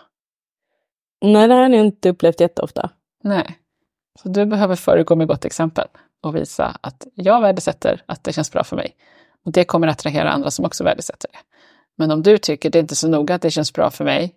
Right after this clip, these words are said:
Speaker 2: det är vett-, viktigare att det känns bra för dig, gissa vilken typ av personer som kommer vilja hänga med dig då.
Speaker 1: Mhm.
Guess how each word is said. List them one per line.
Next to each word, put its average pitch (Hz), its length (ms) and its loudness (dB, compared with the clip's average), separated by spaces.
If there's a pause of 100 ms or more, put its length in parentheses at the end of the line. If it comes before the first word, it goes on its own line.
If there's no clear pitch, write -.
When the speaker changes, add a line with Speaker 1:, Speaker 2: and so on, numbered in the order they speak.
(140)
Speaker 2:
det 156 160 0
är 143 60 2
vett-, 143 180 -2 (120)
viktigare 165 300 0
att 156 60 -4
det 147 80 -4
känns - 180 -6
bra 143 120 -2
för 165 120 -6
dig, 170 420 0
gissa 143 320 -2
vilken 156 240 -6
typ 143 180 -6
av 156 40 -10
personer 160 360 -4
som - 100 -12
kommer 156 140 -8
vilja 143 140 -6
hänga 143 200 -2
med 151 80 -2
dig 170 120 2
då. 165 200 -2 (3000)
Speaker 1:
Mhm. 214 300 0